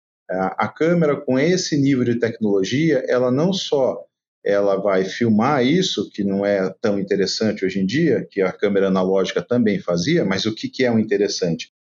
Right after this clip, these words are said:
É que ela vai reconhecer esse, essa situação de emergência e vai avisar o operador o que tá acontecendo. Mas é muito mais que isso, né?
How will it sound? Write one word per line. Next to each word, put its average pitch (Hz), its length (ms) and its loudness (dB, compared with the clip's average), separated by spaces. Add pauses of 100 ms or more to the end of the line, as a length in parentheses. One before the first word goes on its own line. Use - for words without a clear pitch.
(100)
É 110 80 2
que 110 120 -4
ela 143 180 0
vai 143 280 0
reconhecer 170 680 0
esse, 123 220 -4 (280)
essa 107 260 0
situação 98 720 -2 (140)
de 95 100 -2
emergência 107 800 0
e 170 140 2
vai 185 540 0
avisar 139 460 0
o 139 60 2
operador 135 480 0
o 139 60 0
que - 60 -10
tá 113 100 0
acontecendo. - 560 -6 (460)
Mas 208 180 2
é 226 60 2
muito 202 240 2
mais 196 220 0
que - 220 -2
isso, 170 240 -2
né? 143 220 0